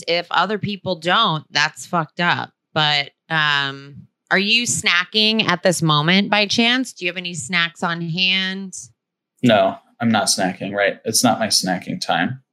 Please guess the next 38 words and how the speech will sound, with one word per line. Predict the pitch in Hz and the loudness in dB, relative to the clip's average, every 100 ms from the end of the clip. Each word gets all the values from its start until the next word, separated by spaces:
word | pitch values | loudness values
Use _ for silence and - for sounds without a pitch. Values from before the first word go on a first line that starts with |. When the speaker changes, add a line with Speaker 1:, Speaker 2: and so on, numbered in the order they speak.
| _ _ | _ _
Speaker 1:
<sighs> | - - - - - | -16 -16 -14 -12 -2
Understood. | 208 208 196 - 185 | -2 0 0 0 2
What | 196 277 | 0 0
is | 294 330 | -2 -2
your | 339 | -4
snacking | 254 - 160 160 160 143 - | -4 -2 -2 -2 -8 -8 -2
time? | 147 139 147 | -4 -4 -6
It's | 185 | -4
one | 190 233 277 | 0 0 0
thirty | 277 247 240 214 | -2 -4 -4 0
right | 190 175 | 2 2
now | 165 160 147 147 | 2 2 2 0
in | 151 | -2
the | 151 | -2
afternoon | 143 - 160 151 143 135 135 135 - | -2 -2 -6 -4 -4 -4 -8 -6 -4
Pacific | 156 - 147 139 135 | -2 -2 -4 -4 -4
time | 147 135 131 | -2 -2 -2
that | 131 | -4
we're | 139 127 | -4 -6
recording. | 127 - 139 120 73 65 - 151 | -10 -4 -2 -2 0 -2 -4 -8
So | - 156 147 143 139 | 0 2 2 0 -4
what | 151 165 175 | -2 0 0
is | 190 175 | 0 -4
your | 165 | -8
snack | 156 - 156 202 | -6 -2 -2 -2
time? | - 123 - - 175 - _ _ | -4 -6 -6 -14 -18 -20 _ _
Speaker 2:
Mostly | 156 185 - 330 | 2 4 6 6
at | 120 | 4
night, | 107 127 165 - - | 4 6 6 2 0
like, | 110 - | -2 2
after, | 110 113 - 117 113 107 | 4 4 2 4 6 6
uh, | 101 87 87 - - - _ _ _ _ | 6 6 4 0 -6 -18 _ _ _ _
mommy | 110 117 110 | 4 6 6
and | 107 | 4
daddy | 98 117 120 | 4 4 4
go | 90 | 0
to | 90 | -2
bed. | - - - | 0 0 0